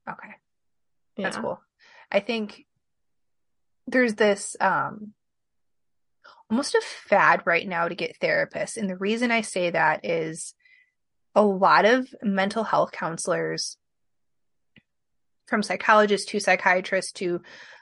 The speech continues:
Speaker 1: licensed clinical social workers and all the other letters in between, a lot of them have waiting lists right now. And I don't know if that's a sign that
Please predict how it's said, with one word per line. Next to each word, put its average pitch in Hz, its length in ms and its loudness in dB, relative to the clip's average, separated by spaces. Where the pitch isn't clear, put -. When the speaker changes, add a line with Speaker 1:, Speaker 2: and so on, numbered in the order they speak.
Speaker 1:
licensed 208 380 2
clinical 190 300 -2
social 196 340 0
workers 185 420 2
and 170 120 -8
all 190 180 4
the 190 100 2
other 185 200 2
letters 175 420 0
in 190 120 -8
between, 202 500 -2
a - 60 2
lot 202 200 8
of 339 60 4
them 392 80 2
have 320 240 0
waiting 196 340 2
lists - 280 -6
right - 180 -2
now. - 300 -4
And 214 520 4
I 196 120 4
don't 277 220 4
know 240 220 2
if 214 80 -4
that's 208 220 0
a 214 60 -4
sign 202 460 -2
that 160 300 -4